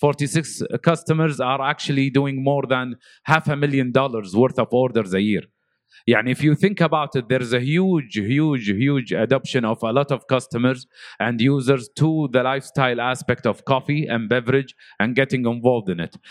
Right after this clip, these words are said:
And this is where I think, uh, for us, especially in the region here, يعني, historically speaking, coffee started from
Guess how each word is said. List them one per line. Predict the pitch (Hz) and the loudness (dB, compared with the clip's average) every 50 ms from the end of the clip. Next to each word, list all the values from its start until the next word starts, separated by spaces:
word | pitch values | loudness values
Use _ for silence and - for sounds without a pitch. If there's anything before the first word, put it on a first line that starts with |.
| - - - | -20 -4 -2
And | 113 120 131 151 | 0 0 2 2
this | 175 143 | 2 2
is | 160 156 | 4 2
where | 156 143 131 | 2 2 2
I | 131 131 | 0 -2
think, | 123 - - 165 156 147 - - - _ - - - - _ - | -2 0 0 0 0 -2 -8 -16 -20 _ -20 -20 -20 -18 _ -2
uh, | 110 113 113 110 110 107 | 0 0 0 0 -2 0
for | - - 170 175 165 | 4 6 6 6 4
us, | 151 151 139 - 131 | 0 -4 -6 -6 -6
especially | 123 - - - 160 - - 139 127 123 | -8 0 2 2 2 2 0 0 0 0
in | 120 120 113 | 0 2 2
the | 117 120 | 2 2
region | 139 151 135 107 113 107 | 2 0 0 0 0 0
here, | 107 127 135 131 139 143 143 - _ - - - - - - | 2 0 2 2 2 0 -2 -8 _ -20 -20 -20 -6 0 2
يعني, | 110 113 127 123 | 2 2 2 2
historically | 131 131 - - - 190 196 180 - 156 147 143 | 0 0 2 4 4 4 6 4 0 -2 -2 -2
speaking, | - - - 180 180 175 165 156 151 | -4 0 0 0 0 2 0 -4 0
coffee | - - 160 156 156 151 | 2 2 2 2 0 -6
started | - - - 165 160 143 - 147 135 - - | -8 -2 0 0 0 0 -2 -6 -8 -4 -2
from | - 143 139 135 135 110 | 0 0 0 0 -6 -10